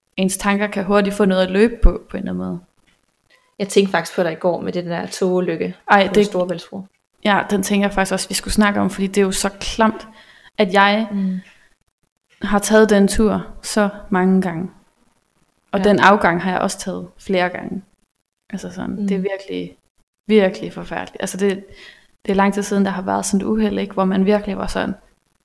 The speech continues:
Speaker 1: shit.
Speaker 2: Ja,
Speaker 1: Altså,
Speaker 2: i den størrelsesorden.
Speaker 1: det kunne have været mig, ikke?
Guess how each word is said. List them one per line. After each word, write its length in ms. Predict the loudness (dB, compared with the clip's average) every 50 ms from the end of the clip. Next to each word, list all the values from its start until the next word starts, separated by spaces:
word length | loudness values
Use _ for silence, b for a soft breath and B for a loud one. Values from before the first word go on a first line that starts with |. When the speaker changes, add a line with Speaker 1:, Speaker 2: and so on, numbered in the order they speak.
| _ _ _ _ _ _ _ _ _ _ _ 0
Speaker 1:
shit. 500 | 2 2 2 2 0 -2 -4 -10 -16 -20 -20 _ _ _ _ _ _ _ _ _ _ _ _ _ _ _ _ _ _ -6
Speaker 2:
Ja, 100 | -4 -4 -4
Speaker 1:
Altså, 200 | -6 -10 -14 -16 -14 -10
Speaker 2:
i 120 | -6 -4 -2
den 160 | -2 -2 -4
størrelsesorden. 680 | -2 -2 0 0 0 -2 -2 -4 -4 -6 -8 -4 -4
Speaker 1:
det 100 | -4 -4
kunne 160 | -2 -2 -2
have 120 | -2 -2 -2
været 140 | -4 -4 -4
mig, 200 | -4 -4 -4 -4
ikke? 220 | -6 -6 -8